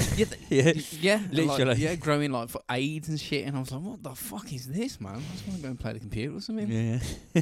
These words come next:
Speaker 2: <laughs>
Speaker 1: Why am I in here?
Speaker 2: Yeah.
Speaker 1: This is a bit above me. Darren Hutchinson.
Speaker 2: Um, he, he, um, is a microbiologist.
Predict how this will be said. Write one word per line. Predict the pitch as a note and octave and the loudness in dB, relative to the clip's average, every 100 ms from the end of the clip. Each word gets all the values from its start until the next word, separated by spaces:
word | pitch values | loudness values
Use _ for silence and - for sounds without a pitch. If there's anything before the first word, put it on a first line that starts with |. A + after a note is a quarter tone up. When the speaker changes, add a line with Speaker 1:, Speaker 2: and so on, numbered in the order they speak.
| - D3+ | 4 4
Speaker 2:
<laughs> | |
Speaker 1:
Why | - - | 6 4
am | G#3 | 4
I | F#3 | 2
in | D#3+ | 0
here? | B2+ A#2 F3+ A3 | 0 2 0 -2
Speaker 2:
Yeah. | B2 | 0
Speaker 1:
This | C#3 - | 0 0
is | D3+ | -4
a | C#3+ | -4
bit | B2 | -4
above | A2 A#2 C#3 | -2 0 0
me. | E3+ E3 F3 F3+ _ - - - - _ | 0 -4 -4 -6 _ -20 -20 -20 -20 _
Darren | - C3+ D3 | 2 4 4
Hutchinson. | C3 B2 C#3 C3+ C3+ C3 - _ _ _ _ _ A2 | 2 0 0 0 0 0 -4 _ _ _ _ _ -2
Speaker 2:
Um, | G#2+ G#2 G2 - _ | 0 0 -2 -10 _
he, | - C3+ - | -2 -2 -2
he, | B2+ C#3+ C3+ A#2+ - | 0 2 2 0 -4
um, | A2+ A#2+ A#2+ A2 G#2+ G#2+ - | 0 2 2 2 -2 -4 -8
is | - A2+ A2 - | -4 0 0 -4
a | A#2 | -6
microbiologist. | A2+ B2 B2+ A#2+ - A#2 A#2 A2+ A2+ A2+ A2+ A#2 G#2+ G#2+ - - - | -2 2 2 2 2 4 4 2 2 4 4 2 0 -2 -4 -10 -14